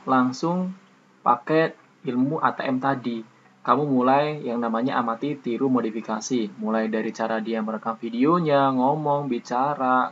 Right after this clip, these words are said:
kemudian judulnya, ya kan, judul video ini seperti apa, deskripsinya, kemudian juga teksnya. Teksnya ini adalah teks yang nanti bisa kamu pilih, kamu pakai langsung, kamu terapkan di video kamu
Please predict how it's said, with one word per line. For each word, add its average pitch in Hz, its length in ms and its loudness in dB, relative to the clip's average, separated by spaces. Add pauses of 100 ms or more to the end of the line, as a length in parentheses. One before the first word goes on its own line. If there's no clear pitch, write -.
kemudian 120 480 -2
judulnya, 131 1040 2
ya 113 160 0
kan, 147 200 -4
judul 117 400 -2 (520)
video 117 320 0
ini 127 160 0
seperti - 320 -2
apa, 139 320 2
deskripsinya, 135 1200 0 (320)
kemudian 127 480 4
juga 135 400 2 (160)
teksnya. 110 640 -4 (240)
Teksnya 120 320 0
ini 139 240 -2
adalah 139 160 0
teks 135 240 -2
yang 127 120 0
nanti 120 200 -2
bisa 127 320 -2
kamu 120 320 0
pilih, 117 280 -6
kamu 120 280 0
pakai 127 400 -2 (160)
langsung, 135 480 0 (400)
kamu 123 240 0
terapkan 127 480 0
di 151 240 0
video 135 600 0 (280)
kamu 156 400 -2